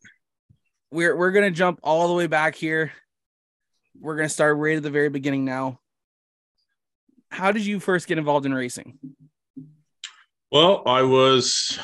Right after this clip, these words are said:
Speaker 2: I think it was two thousand two. I was, uh, this is a story I always tell. I was flipping channels at my grandmother's place, and the Daytona five hundred was on, and I started watching it. And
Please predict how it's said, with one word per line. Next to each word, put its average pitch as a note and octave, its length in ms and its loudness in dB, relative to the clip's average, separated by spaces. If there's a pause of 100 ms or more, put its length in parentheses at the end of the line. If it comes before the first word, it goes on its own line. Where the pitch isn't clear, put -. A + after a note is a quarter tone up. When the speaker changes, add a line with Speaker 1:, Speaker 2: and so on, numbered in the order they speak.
(140)
Speaker 2:
I A2 40 -10
think D#3+ 140 0
it D3 40 2
was A2+ 160 -2
two C#3+ 180 -2
thousand B2+ 380 0
two. C#3+ 440 -4 (1080)
I A#2 300 -2
was, A2+ 460 -4
uh, G#2 520 -6 (220)
this A#2+ 220 -4
is G#2 100 -4
a G2 80 -6
story A2+ 320 2
I G#2 60 0
always G#2 180 -4
tell. A2 240 -2
I G#2+ 100 0
was G#2+ 180 -2
flipping A#2 480 0
channels A#2 680 0 (840)
at G#2+ 100 -4
my G#2 120 -2
grandmother's A2+ 500 2
place, C3 380 2
and G#2+ 340 -2
the G2+ 460 -4
Daytona A2 360 -2
five A2 240 -2
hundred C3 260 0
was G#2+ 140 -2
on, A#2 220 -2
and A#2 80 -4
I A2 80 -4
started G#2+ 300 -2
watching A2+ 380 -2
it. A2+ 140 -8 (880)
And G#2+ 460 -4